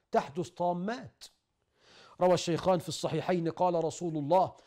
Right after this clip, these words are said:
صلى الله عليه وسلم: "سيخرج في آخر الزمان قوم أحداث الأسنان"، شباب صغير، "سفهاء الأحلام، يقولون من قول خير البرية،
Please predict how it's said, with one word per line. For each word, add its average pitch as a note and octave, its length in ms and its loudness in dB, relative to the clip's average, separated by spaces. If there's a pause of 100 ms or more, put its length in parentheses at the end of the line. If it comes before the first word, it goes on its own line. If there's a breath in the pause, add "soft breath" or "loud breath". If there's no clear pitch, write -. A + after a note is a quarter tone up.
(120)
صلى F3 260 0
الله E3 440 4
عليه E3 380 -2
وسلم: F3 480 -2
"سيخرج F3 600 2
في E3+ 260 2
آخر F3+ 300 4
الزمان F3 640 2
قوم A3 560 4 (260 loud breath)
أحداث G3 560 4
الأسنان"، F#3+ 720 2
شباب E3+ 300 -4
صغير، E3 500 -2 (220 soft breath)
"سفهاء F#3+ 600 6
الأحلام، F#3+ 840 4 (280 soft breath)
يقولون F#3+ 760 4 (160 loud breath)
من F3+ 160 4
قول G3 380 6
خير G3+ 300 4
البرية، F#3 640 4